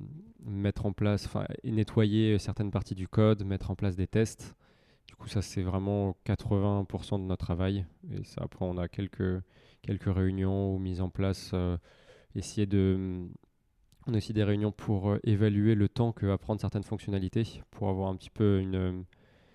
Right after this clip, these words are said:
une idée, euh, du, de, de, de la, de la durée de chaque, euh,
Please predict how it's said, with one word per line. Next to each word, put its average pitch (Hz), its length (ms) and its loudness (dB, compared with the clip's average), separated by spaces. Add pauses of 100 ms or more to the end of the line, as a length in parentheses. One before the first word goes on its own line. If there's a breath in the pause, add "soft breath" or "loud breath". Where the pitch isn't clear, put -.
(240 soft breath)
une 104 120 -2
idée, 113 360 4 (340)
euh, 95 240 2
du, 92 500 -2
de, 92 360 -2
de, 90 260 -6
de 101 140 -4
la, 92 100 -2 (240)
de 104 180 -4
la 98 140 2
durée 101 320 2
de 98 100 2
chaque, - 380 -6
euh, 92 320 -2